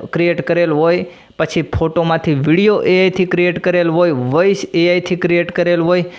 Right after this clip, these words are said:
મ્યુઝિક એ આઈથી ક્રિએટ કરેલ હોય.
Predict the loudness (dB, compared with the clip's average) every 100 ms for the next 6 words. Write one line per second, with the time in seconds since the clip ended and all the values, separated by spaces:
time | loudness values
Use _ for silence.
0 | -20 _ 0 2 2 2 0 -4 -6 -2
1 | -2 0 0 0 -2 -2 -2 -2 0 0
2 | -2 -2 0 2 2 0 0